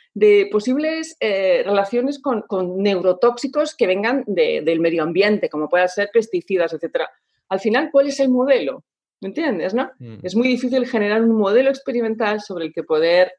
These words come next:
Speaker 1: luego, eh, bueno, pues, eh, pues establecer un poco el diagnóstico de una enfermedad y, eh, bueno, digamos, tenerla, tenerla controlada para poder abordar más el tema. Y ese es el problema con las enfermedades raras, que los modelos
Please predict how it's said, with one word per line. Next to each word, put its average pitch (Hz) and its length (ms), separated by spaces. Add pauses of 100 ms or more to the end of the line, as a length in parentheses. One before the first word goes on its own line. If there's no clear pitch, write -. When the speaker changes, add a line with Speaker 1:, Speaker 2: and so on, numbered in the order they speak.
(120)
Speaker 1:
luego, 180 500 (100)
eh, 147 240
bueno, 170 240
pues, - 240
eh, 143 640 (160)
pues - 140
establecer 160 560
un 196 100
poco 196 220
el 208 100
diagnóstico 175 640
de 190 80
una 185 100
enfermedad 180 800
y, 190 340 (320)
eh, 143 280
bueno, 156 260 (640)
digamos, 170 640
tenerla, 190 680
tenerla 185 400
controlada 175 680
para 185 160
poder 160 640
abordar 151 520
más 143 200
el 131 120
tema. 131 280
Y 185 100
ese 202 160
es 277 60
el 214 120
problema 151 380
con 143 140
las 143 140
enfermedades 131 540
raras, 180 380
que 143 60
los 139 140
modelos 139 440